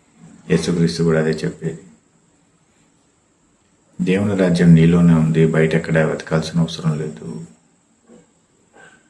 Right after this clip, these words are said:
మనం వదిలేసి సిలువలు, సిలువలు పట్టుకుంటాం.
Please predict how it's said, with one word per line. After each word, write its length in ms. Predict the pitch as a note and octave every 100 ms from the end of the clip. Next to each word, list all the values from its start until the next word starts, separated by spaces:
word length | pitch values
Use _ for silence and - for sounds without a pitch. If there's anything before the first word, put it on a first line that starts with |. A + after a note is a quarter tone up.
| _ _ _ -
మనం 220 | F2 F2+
వదిలేసి 480 | F2 F2 F2 E2+ -
సిలువలు, 320 | - F2 F2
సిలువలు 460 | E2+ - F#2 F#2 E2+
పట్టుకుంటాం. 560 | E2 D#2 - D#2+ -